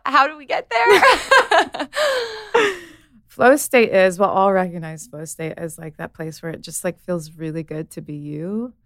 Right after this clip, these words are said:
Speaker 2: If you're not an athlete listening to that, to this right now, like, it doesn't have to be an athletic performance. Like, if you've played music or done anything in the arts, you'll experience this. But also, like,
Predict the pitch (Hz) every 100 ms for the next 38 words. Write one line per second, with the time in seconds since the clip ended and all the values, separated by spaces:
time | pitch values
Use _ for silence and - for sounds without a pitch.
0 | _ _ _ _ _ - 208 208 262 233
1 | 190 208 180 190 220 208 170 - 196 190
2 | 196 202 180 190 196 - 180 165 180 160
3 | 185 180 - 190 175 185 180 160 - -
4 | 185 185 185 185 170 170 180 160 165 156
5 | 156 - 156 160 156 - 160 160 156 160
6 | - 175 156 160 - 160 - 156 151 240
7 | 214 214 214 _ - 156 160 - 160 156
8 | 160 160 160 160 160 - 220 220 - -
9 | _ _ _ - 190 190 - 185 180 -
10 | 180 175 - 143 208 226 269 269 233 208